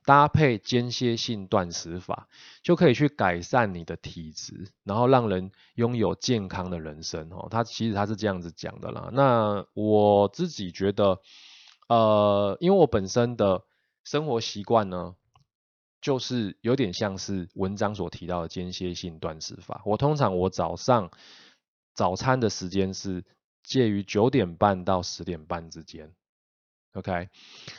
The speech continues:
然后呢，我的晚餐是在四点半到五点之间吃，所以你粗略的算一下，大概是八个小时，没有错。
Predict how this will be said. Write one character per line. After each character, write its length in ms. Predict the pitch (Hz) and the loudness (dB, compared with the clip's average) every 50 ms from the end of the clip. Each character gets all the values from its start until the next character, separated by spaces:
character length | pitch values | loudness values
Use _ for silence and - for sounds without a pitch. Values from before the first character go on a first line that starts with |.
| - _ | -8 _
然 140 | 117 117 135 | 0 2 4
后 160 | 170 170 156 | 4 4 4
呢， 180 | 139 131 127 | 4 4 4
我 180 | 117 101 98 98 | 4 2 2 2
的 120 | 101 104 | 2 2
晚 280 | 90 95 95 90 87 90 | 2 2 0 0 -2 -6
餐 280 | - - 113 107 113 107 | -4 -4 -4 -4 -4 -6
是 160 | - 113 101 | -8 -6 -2
在 440 | 104 107 101 95 90 90 85 85 82 | 0 2 2 2 2 0 -4 -6 -6
四 260 | - - - 147 147 127 | -8 -6 -2 -2 -2 0
点 280 | 107 98 85 85 82 | 0 -2 -4 -6 -2
半 220 | - 101 101 95 92 | 0 0 0 2 0
到 160 | 92 98 95 | 0 -2 -2
五 220 | - 101 113 143 | 0 -2 -2 -2
点 180 | 131 110 85 82 | -2 -2 -4 -6
之 120 | - 92 | -10 -10
间 200 | 82 95 90 85 | -10 -10 -10 -10
吃， 360 | 87 - - - 85 80 82 - _ | -10 -12 -12 -12 -12 -14 -14 -16 _
所 180 | - - 151 170 | -2 2 4 4
以 60 | 170 | 4
你 140 | 151 120 98 | 4 0 -4
粗 320 | - - - - 151 151 | -6 -6 -2 0 2 6
略 140 | 160 160 143 | 6 6 6
的 60 | 120 | 6
算 240 | 104 - 131 120 104 | 6 4 4 4 4
一 40 | 98 | 2
下， 180 | 95 113 104 95 | 2 0 2 2
大 140 | - 107 | 2 2
概 140 | 98 98 92 | 2 2 0
是 100 | 90 98 | 0 -2
八 220 | 87 - 87 85 80 | -2 -4 -4 -6 -6
个 100 | 82 80 | -8 -8
小 180 | - - - | -10 -10 -10
时， 220 | - - - - 95 | -12 -14 -16 -14 -12
没 80 | 90 87 | -10 -10
有 100 | - - | -10 -10
错。 300 | - - - - - | -10 -12 -12 -12 -12